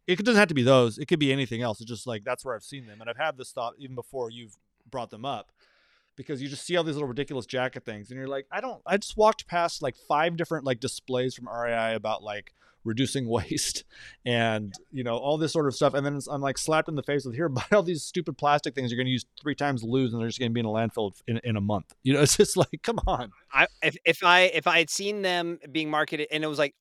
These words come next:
Speaker 2: in Target only, or it was in, like, a mass
Speaker 1: Yeah.
Speaker 2: produced thing, I'd be like, I'd be like, "Sure, that exists." And I probably never would have given it a second thought. It's the fact that literally in my climbing gym, they have 'em at the register.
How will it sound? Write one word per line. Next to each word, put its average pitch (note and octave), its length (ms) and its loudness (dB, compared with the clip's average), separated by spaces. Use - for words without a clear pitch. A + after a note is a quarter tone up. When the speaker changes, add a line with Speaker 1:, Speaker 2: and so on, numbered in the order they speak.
Speaker 2:
in D3 160 -4
Target D3+ 480 2
only, C3 400 -6
or B2 160 0
it - 20 0
was C3 140 -4
in, C#3+ 100 -4
like, B2+ 140 -2
a B2 80 -2
mass B2+ 340 2
Speaker 1:
Yeah. E3+ 140 4
Speaker 2:
produced C3+ 400 -4
thing, C3 300 0
I'd B2+ 120 -4
be C3+ 80 -2
like, C3 180 -2
I'd C#3 80 -4
be E3 60 -4
like, E3 120 0
"Sure, F#3 320 0
that C#3+ 180 2
exists." C3 340 -6
And B2 60 -4
I A#2+ 40 -2
probably C#3 280 -2
never C#3 260 0
would C#3+ 140 -2
have C3 80 -6
given B2 180 -8
it A2+ 100 -10
a A2 60 -12
second A2+ 320 -12
thought. F#2+ 280 -12
It's C#3 160 0
the C#3+ 100 -4
fact C#3+ 300 2
that C3 200 2
literally D#3 460 2
in B2+ 100 -2
my C#3 140 2
climbing C#3 400 -2
gym, A2+ 300 -6
they B2 100 0
have B2 180 2
'em A#2+ 120 -6
at A2 80 -6
the A2+ 80 -10
register. G2+ 560 -10